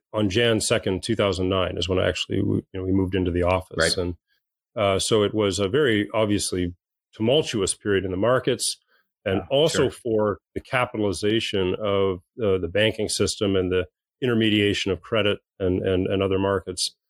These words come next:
Speaker 1: Uh, lots of evolution through that period of time. So what we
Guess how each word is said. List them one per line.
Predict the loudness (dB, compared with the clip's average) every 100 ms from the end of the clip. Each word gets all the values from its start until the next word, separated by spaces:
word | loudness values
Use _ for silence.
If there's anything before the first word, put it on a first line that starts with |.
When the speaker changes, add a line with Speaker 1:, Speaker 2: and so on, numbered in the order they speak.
| _ _ _ -4
Speaker 1:
Uh, | -2
lots | 2 2 2
of | 2
evolution | 2 4 2 0 -4
through | -2
that | -4 -2
period | -2 -2
of | -2
time. | -2 -4 -6 _ _ _ _ _ _ _
So | -4 0 2 2 0 -6 _ -16 -6
what | -4
we | 0 0 2 0